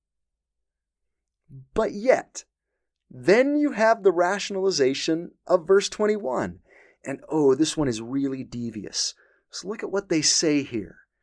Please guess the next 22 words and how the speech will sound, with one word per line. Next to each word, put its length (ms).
"And 160
they 140
will, 500
by 140
the 120
cunning 560
and 180
the 40
mysterious 580
arts 280
of 120
the 120
evil 220
one, 280
work 380
some 500
great 340
mystery 480
which 300
we 140
cannot 460
understand." 640